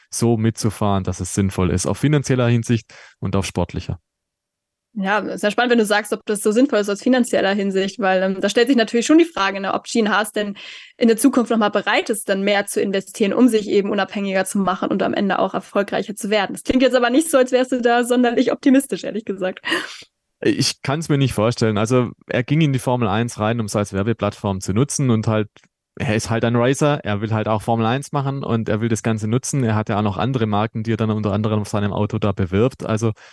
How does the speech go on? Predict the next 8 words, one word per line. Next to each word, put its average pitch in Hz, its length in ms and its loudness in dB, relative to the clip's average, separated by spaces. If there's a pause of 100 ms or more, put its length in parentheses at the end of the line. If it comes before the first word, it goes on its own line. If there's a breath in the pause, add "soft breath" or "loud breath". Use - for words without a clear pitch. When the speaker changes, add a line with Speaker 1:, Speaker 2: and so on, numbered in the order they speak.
(280 loud breath)
Speaker 1:
ich - 220 -2
glaub 123 240 0
schon, 156 240 0
dass 131 180 0
es 123 140 -2
für 127 100 -4
ihn 131 380 0 (680)
eine, 110 520 0